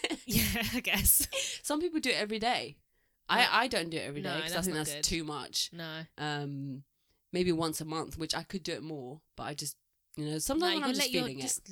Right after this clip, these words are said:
Speaker 1: let it grow a bit.
Speaker 2: Yeah. Um, but yeah, so I guess since you've tried laser, and also laser doesn't always work. I swear it comes back.
Speaker 1: Yeah, but less.
Speaker 2: Right, so it reduces the amount.
Speaker 1: Yeah, basically.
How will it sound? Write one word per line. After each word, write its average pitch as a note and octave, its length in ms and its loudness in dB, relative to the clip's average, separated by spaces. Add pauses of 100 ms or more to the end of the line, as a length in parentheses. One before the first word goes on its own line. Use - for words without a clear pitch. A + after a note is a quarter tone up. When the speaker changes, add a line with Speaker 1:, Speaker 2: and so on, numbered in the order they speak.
Speaker 1:
let G#3 140 -4
it G#3 140 -6
grow F3+ 280 -2
a D#3+ 40 -8
bit. D3+ 300 -6
Speaker 2:
Yeah. D3 400 -8 (480)
Um, D3 680 -4 (380)
but C4 100 0
yeah, C4+ 120 0
so A#3 140 0
I G3+ 60 2
guess G#3+ 360 -2 (640)
since - 300 -2
you've F#3+ 120 -4
tried G3 280 -2
laser, F#3 280 0
and G3 140 -2
also A#3 240 -2
laser F3+ 400 0
doesn't E3 360 -6
always C#3+ 360 -6
work. - 440 -10 (380)
I E3+ 60 -4
swear G#3+ 260 0
it B2+ 80 -4
comes D3+ 220 -6
back. C#3 380 -12 (420)
Speaker 1:
Yeah, F#3 300 -6
but F3 200 -8 (160)
less. - 760 0 (280)
Speaker 2:
Right, D3+ 500 -2
so F3 120 0
it D#3+ 140 -4
reduces E3 600 -4 (320)
the D#3 100 -4
amount. D#3 720 -2 (280)
Speaker 1:
Yeah, F3+ 140 -10 (200)
basically. D#3 460 -4